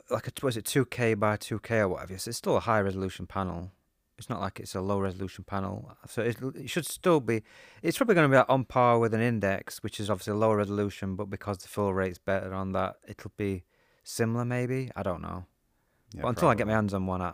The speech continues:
Speaker 1: I have no idea what it's gonna be like.
Speaker 2: Yeah, but we don't need P S V R twos really because we have plenty of P C V R games to talk about. You know, Alex and I, we, we mostly play P C V R. I think, Alex, you have a Quest two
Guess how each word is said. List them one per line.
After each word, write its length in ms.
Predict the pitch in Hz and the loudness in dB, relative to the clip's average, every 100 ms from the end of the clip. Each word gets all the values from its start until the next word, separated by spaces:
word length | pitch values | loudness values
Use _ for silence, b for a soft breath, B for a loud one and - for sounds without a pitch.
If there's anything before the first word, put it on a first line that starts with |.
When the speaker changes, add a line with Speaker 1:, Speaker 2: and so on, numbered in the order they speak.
| - | -8
Speaker 1:
I 140 | 95 | -12
have 140 | 82 87 | -12 -12
no 160 | 90 | -12
idea 280 | 85 85 90 90 | -12 -10 -10 -10
what 100 | 95 | -10
it's 80 | |
gonna 160 | 92 95 | -10 -10
be 80 | 92 | -8
like. 200 | 95 107 _ _ _ b b b b b b b b b b | -10 -12 _ _ _ b b b b b b b b b b
Speaker 2:
Yeah, 180 | 127 135 | 0 2
but 280 | 135 - - | 2 -4 -8
we 220 | 147 196 | -2 2
don't 320 | 254 240 - - _ - | 4 2 -2 -18 _ -2
need 340 | 117 131 139 | 0 2 0
P 160 | 151 151 | 0 0
S 140 | 151 | 0
V 160 | 151 151 | 0 0
R 100 | 151 | 0
twos 380 | 156 160 156 | -2 -4 -4
really 220 | 156 160 151 | -4 -4 -4
because 200 | 147 143 | -6 -6
we 140 | 170 | -6
have 180 | 143 131 _ - | -6 -8 _ -18
plenty 720 | - - 226 220 120 82 87 - _ _ - | -12 -2 2 2 2 0 -8 -16 _ _ -6
of 220 | 104 90 | -6 -6
P 220 | - 147 | -6 -6
C 200 | 143 135 | -6 -6
V 180 | 117 117 | -4 0
R 160 | 107 104 | 0 0
games 340 | 101 92 95 | -2 -4 -4
to 100 | - | -10
talk 320 | - 85 76 | -10 -8 -6
about. 440 | 92 80 78 80 - _ - | -6 -4 -4 -6 -10 _ -12
You 100 | 101 | -8
know, 260 | 85 - - _ - | -8 -8 -14 _ -6
Alex 360 | 113 120 - | -2 -2 -4
and 120 | 107 | -4
I, 300 | 98 95 95 | -2 -2 -4
we, 320 | 92 104 104 101 - - | -4 -6 -8 -8 -16 -8
we 120 | 113 | -4
mostly 280 | 104 95 90 | -4 -6 -8
play 160 | 95 | -6
P 220 | 85 - 85 | -8 -8 -12
C 180 | - | -10
V 140 | 85 85 | -8 -6
R. 180 | 80 82 | -4 -6
I 60 | |
think, 340 | 87 117 107 - | -4 -6 -6 -6
Alex, 400 | 90 95 95 - | -4 -4 -6 -8
you 100 | 104 | -4
have 80 | 98 | -4
a 60 | |
Quest 360 | - - 90 - | -4 -4 -6 -6
two 360 | - 127 139 | -8 -6 -8